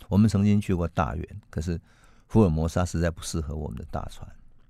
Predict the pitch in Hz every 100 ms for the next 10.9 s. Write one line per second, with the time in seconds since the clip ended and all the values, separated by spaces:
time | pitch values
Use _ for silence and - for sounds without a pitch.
0 | - _ _ _ - 104 101 87 76 85
1 | 90 82 85 - - 92 87 78 - 80
2 | 73 - - - _ _ _ _ _ _
3 | _ - - 98 110 85 85 90 80 78
4 | 78 - _ _ _ _ _ _ _ -
5 | 113 107 82 104 82 87 - 95 85 92
6 | 87 78 95 - 64 78 90 78 76 -
7 | 71 80 - 80 82 - 78 95 71 73
8 | - 78 73 82 85 69 69 _ _ _
9 | - 107 98 76 - 64 76 82 71 _
10 | _ _ _ _ - 90 104 - 69